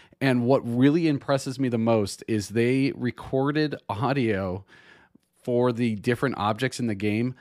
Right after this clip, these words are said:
being dropped on different surfaces. So it's all very distinct and unique sounds.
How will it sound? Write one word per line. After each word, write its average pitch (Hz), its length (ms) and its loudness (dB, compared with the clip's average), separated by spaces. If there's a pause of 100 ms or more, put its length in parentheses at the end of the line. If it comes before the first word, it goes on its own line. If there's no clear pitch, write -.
(560)
being 123 260 2
dropped 107 520 0
on 107 180 -4
different 101 420 -6
surfaces. 90 580 -8
So 110 200 0
it's 104 160 -4 (100)
all 113 260 -2
very 113 340 0
distinct 110 680 -6
and 104 180 -2
unique 98 420 -4
sounds. 98 580 -8